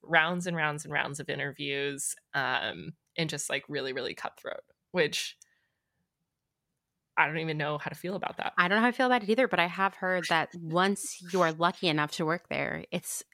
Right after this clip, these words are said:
Speaker 2: an amazing job. <laughs> So
Speaker 1: Yeah, people don't leave.
Speaker 2: they don't leave. It's like, that's it. That's, that's where you're parked forever. So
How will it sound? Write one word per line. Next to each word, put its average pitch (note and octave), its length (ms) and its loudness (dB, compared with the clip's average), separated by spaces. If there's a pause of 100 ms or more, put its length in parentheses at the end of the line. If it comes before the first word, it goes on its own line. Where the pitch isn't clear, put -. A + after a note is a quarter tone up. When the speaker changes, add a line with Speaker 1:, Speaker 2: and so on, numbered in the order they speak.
(380)
Speaker 2:
an E3 100 2
amazing D#3+ 440 0
job. E3+ 400 -2
<laughs> - 60 -20 (720)
So - 320 2
Speaker 1:
Yeah, G#3 200 6
people F3+ 220 -4
don't D#3 180 0
leave. D#3 280 -6
Speaker 2:
they F3+ 60 2
don't F3+ 160 4
leave. D#3+ 180 2
It's D#3 160 0
like, D#3+ 160 4
that's D#3+ 280 2
it. E3 100 -2
That's, D#3 220 0
that's D#3+ 180 -4
where E3 80 2
you're D#3+ 100 2
parked D#3+ 320 -2
forever. D#3+ 480 2
So - 380 0